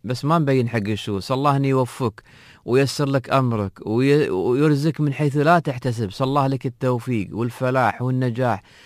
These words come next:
في الدنيا وفي الآخرة، ويرفع عنك البلاء ويمحو عنك الشقاوة ويرزقك السعادة يا رب. اللي رقمه اثنين صفر صفر ميتين يتبرع مية درهم للفشل الكلوي. جزاك الله خير، الله يجعل ميزان حسناتك، الله يوفقك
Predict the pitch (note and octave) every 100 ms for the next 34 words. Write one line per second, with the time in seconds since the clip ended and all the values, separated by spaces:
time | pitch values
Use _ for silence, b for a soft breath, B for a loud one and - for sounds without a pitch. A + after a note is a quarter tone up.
0 | B B - A#2 C3+ C3+ C3 B2+ A#2 B2+
1 | C3+ C#3 A#2+ A#2 G#2+ B2 C3 C#3 A#2+ B2
2 | - B2+ A2+ C3+ B2 G2+ D#2 - G#2 C3
3 | C3+ C#3+ A2+ C3+ C3 B2+ - C#3 - C#3+
4 | C3 G#2 G2 B2 B2 C3+ C3+ - D3 B2+
5 | D#3+ C3+ B2+ A2+ F#2 D#2 - B B B
6 | B B B B - D#3+ E3+ E3 F3 E3+
7 | E3+ F3+ F3+ - A#2+ - D3 D#3+ F#3 F3+
8 | - F3 F3+ D#3+ - D3+ A#2+ G#2+ F2 -
9 | A2+ B2 - B2 E2 B B2+ B B -
10 | C3 B2+ C3+ F#3 F3+ A#2+ F3 G3 F#3 F3+
11 | C#3 D#3+ E3+ D#3 F3 D#3 D3 E3 E3 F3
12 | D#3+ C#3 E3 C3+ A#2 G2+ F#2 - A2 D3+
13 | D#3 B2 D3 C3+ A#2+ D3 C#3+ A#2+ A2 C#3+
14 | D3+ B2+ B2+ D3 C#3 C#3 C#3 C3+ B2+ C3+
15 | C3 B2+ A2+ G#2 A2+ C3+ C#3 C3+ C3+ B2
16 | - B2 -